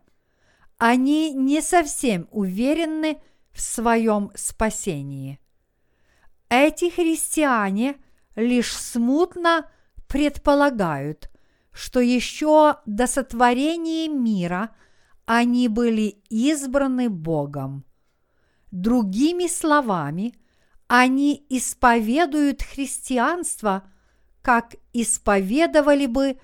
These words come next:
любую другую мировую религию. Стих одиннадцатый послания к римлянам – гласит:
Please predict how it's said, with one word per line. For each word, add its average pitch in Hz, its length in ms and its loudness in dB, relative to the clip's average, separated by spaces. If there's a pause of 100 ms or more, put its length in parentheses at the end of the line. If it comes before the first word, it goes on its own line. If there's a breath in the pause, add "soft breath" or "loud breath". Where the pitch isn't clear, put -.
(300 soft breath)
любую 220 960 2 (220 soft breath)
другую 185 880 -2 (280)
мировую 202 840 2
религию. 143 840 -2 (1200)
Стих - 680 -2 (160)
одиннадцатый 302 1120 0 (600)
послания 262 880 2
к - 160 -10
римлянам – 277 880 0 (200 soft breath)
гласит: 240 920 -2